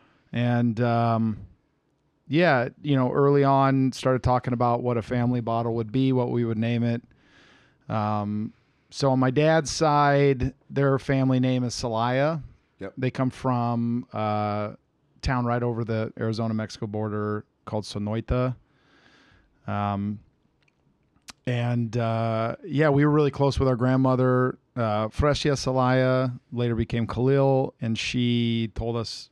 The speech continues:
Speaker 1: a lot of stories about growing up in Sonoita and, and, uh, you know, the hot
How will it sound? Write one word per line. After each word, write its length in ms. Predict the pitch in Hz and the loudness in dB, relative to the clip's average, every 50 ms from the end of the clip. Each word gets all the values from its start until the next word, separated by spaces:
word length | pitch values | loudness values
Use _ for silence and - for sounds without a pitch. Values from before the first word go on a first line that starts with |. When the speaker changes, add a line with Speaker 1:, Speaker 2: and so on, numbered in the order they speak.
| _ _ | _ _
Speaker 1:
a 80 | 117 113 | -8 -6
lot 200 | 107 110 110 110 | -4 -4 -4 -4
of 60 | 107 | -6
stories 440 | - - 110 104 104 104 104 98 92 | -8 -8 -8 -8 -6 -6 -6 -6 -8
about 520 | 104 98 101 101 98 98 98 98 101 - _ _ _ _ _ _ _ _ _ _ _ _ | -8 -8 -6 -6 -6 -6 -6 -6 -8 -10 _ _ _ _ _ _ _ _ _ _ _ _
growing 240 | - 113 107 107 107 | -4 -4 -2 0 0
up 260 | 110 110 107 - - - - _ _ _ - | 0 -2 -2 -4 -6 -12 -12 _ _ _ -12
in 440 | 110 107 107 107 107 107 107 110 - - | -8 -8 -6 -6 -6 -6 -6 -8 -10 -12
Sonoita 800 | - - 113 110 110 113 113 - - 117 113 113 113 110 110 110 | -10 -8 -6 -4 -4 -4 -4 -2 -2 0 0 0 0 0 0 0
and, 240 | 104 104 104 107 110 - - | -2 -2 -4 -4 -8 -10 -10
and, 540 | - 113 107 104 104 104 101 104 104 98 110 | -8 -6 -6 -4 -4 -4 -4 -6 -6 -4 -4
uh, 360 | 107 110 113 113 117 117 - - - - _ - | -4 -4 -4 -4 -6 -6 -8 -10 -14 -18 _ -10
you 120 | 113 104 | -8 -6
know, 160 | 98 95 98 - | -6 -8 -8 -8
the 140 | - - 101 | -6 -6 -6
hot 300 | 87 107 107 104 101 - | -4 -4 -4 -4 -6 -8